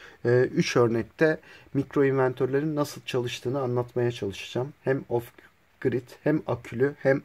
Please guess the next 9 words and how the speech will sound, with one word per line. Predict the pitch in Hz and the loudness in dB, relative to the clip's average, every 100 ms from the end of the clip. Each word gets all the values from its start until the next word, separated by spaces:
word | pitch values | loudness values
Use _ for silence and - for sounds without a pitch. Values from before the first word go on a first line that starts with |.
| - | -2
aküsüz | 123 - 120 - 107 | -2 -2 -10 -10 -4
olarak. | 110 107 - - - - - - - - - - - | -4 -4 -8 -16 -20 -20 -16 -14 -14 -16 -18 -10 2
E, | 127 131 123 123 123 135 | 6 6 6 2 -2 0
burada, | 160 165 175 175 - - | 2 6 6 6 2 -6
e, | 139 143 143 139 135 - | 0 2 2 0 0 0
önemli | 151 151 160 170 | 2 4 4 2
durumlardan | 156 143 143 139 139 143 160 | 0 2 4 6 6 4 2
bir | - | 0
tanesi | 147 117 113 - 165 | 2 2 0 -2 -2